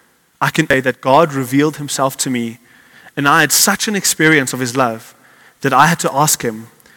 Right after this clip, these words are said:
to stay his hand. I went to preaching again. The sermons were not different. I did not present new truths, and yet hundreds were converted.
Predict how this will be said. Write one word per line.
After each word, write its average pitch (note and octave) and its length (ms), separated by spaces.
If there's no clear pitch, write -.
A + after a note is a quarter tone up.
to - 120
stay E3+ 760
his - 200
hand. A2 540
I C3 80
went D3+ 400
to D3+ 180
preaching D#3 560
again. A#2 540
The C3 80
sermons D#3+ 480
were A#2+ 140
not C#3 220
different. A2 500
I A#2+ 100
did D3 180
not F3 180
present D#3+ 260
new E3 120
truths, A2 600
and B2 200
yet C3 220
hundreds A#2+ 520
were C3 160
converted. A2+ 640